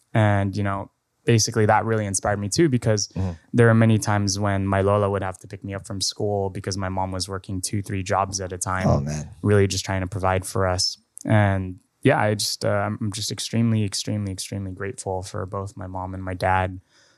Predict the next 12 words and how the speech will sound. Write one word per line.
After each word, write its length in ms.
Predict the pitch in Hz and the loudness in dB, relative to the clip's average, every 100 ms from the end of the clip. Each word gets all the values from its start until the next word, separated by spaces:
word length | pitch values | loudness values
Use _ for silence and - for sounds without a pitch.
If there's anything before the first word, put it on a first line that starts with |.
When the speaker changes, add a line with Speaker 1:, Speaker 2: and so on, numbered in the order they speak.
| _ | _
Speaker 1:
Um, 380 | - 92 90 87 - | 4 4 4 0 -4
I, 80 | - _ _ _ | -8 _ _ _
you 180 | - 113 | 0 2
know, 300 | 98 92 98 - | 4 2 0 6
most 320 | 117 120 - | 8 8 4
people, 640 | 110 107 104 98 98 - - | -2 2 2 2 0 -4 -6
from 200 | - 104 | 0 2
what 100 | 98 | 2
I 140 | 98 | 2
understand, 600 | 98 90 - 98 95 92 | 0 -2 -4 -4 -4 -4
you 60 | 98 | -4
know, 200 | 101 104 | -4 -6